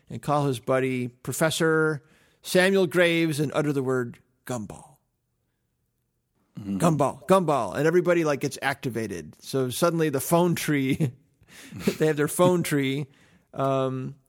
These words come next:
Speaker 1: and are, people are gonna get called and hear the word gumball, and suddenly it's gonna drop everything, exit their normal lives, and enter their underground superhero <laughs> selves,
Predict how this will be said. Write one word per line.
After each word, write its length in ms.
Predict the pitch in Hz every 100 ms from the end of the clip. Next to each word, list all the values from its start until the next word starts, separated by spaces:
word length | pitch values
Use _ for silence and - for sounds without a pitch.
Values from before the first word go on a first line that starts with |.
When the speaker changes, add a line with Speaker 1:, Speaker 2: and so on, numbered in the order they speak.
| -
Speaker 1:
and 180 | 139
are, 60 | 135
people 240 | - 156
are 40 | 156
gonna 160 | 147
get 140 | 143 135
called 380 | 147 135 131 120
and 380 | 123 117 123 - _
hear 220 | - 165
the 80 | 156
word 220 | 151 135
gumball, 580 | 139 135 127 131 127 113
and 100 | 123
suddenly 460 | - 135 123 123
it's 140 | 117 113
gonna 180 | 117 117
drop 300 | 135 135 139
everything, 720 | 139 135 135 131 123 123 117 - _ _
exit 540 | 156 185 147 180 180 -
their 160 | 151
normal 400 | 139 143 151 147
lives, 800 | 139 123 120 117 113 113 - - _ _ _ _ _ _ _ -
and 600 | 131 127 120 113 120 -
enter 560 | - 135 135 123 120 123
their 400 | 156 127 120 123 - _
underground 500 | 143 143 135 135 123
superhero 800 | 127 135 147 170 120 117 113 117 -
<laughs> 60 |
selves, 760 | - - 127 107 104 113 -